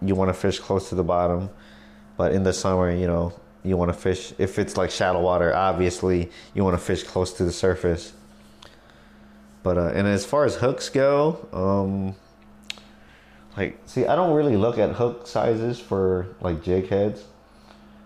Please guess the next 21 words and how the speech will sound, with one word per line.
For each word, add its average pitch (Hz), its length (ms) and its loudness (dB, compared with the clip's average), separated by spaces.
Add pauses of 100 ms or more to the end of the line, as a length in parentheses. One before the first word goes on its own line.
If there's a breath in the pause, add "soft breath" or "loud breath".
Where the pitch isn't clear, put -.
(160)
But, 92 480 0
like, 90 300 -4
the 95 80 0
lo-, 98 360 -2
the 95 140 -2
longer 139 400 2
the 117 100 2
shank, 113 560 -2 (1400)
the 92 80 0
better. 90 540 0 (960 loud breath)
Because 87 320 0
I'm 104 240 0
using, 92 420 0
you 95 60 0
know, 85 120 0
five 92 480 0
and 87 120 -2
a 82 60 -4
quarter 92 360 0
inch 92 300 -2
bait. 90 360 -2